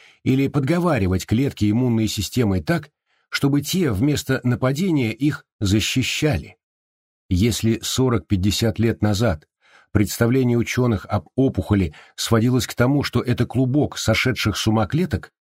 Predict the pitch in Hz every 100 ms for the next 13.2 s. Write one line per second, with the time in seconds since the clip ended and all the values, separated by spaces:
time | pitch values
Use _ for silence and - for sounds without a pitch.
0 | _ - 98 127 127 101 - 104 - 101
1 | 104 87 95 143 113 - 101 107 107 -
2 | 98 98 110 - 113 110 101 120 - 95
3 | 65 62 _ _ _ _ 95 98 92 113
4 | 95 92 127 - 80 - - - - -
5 | 107 101 107 98 - 101 135 123 101 98
6 | - 107 73 - _ _ - 80 104 101
7 | 123 - - _ - - 156 156 - 117
8 | 101 - 117 104 - 104 104 107 110 90
9 | - - _ _ _ - 95 98 113 -
10 | 107 - 104 - 98 - 135 107 76 -
11 | _ - 90 123 - 120 131 131 123 120
12 | 117 135 135 135 - 117 - - 165 120
13 | -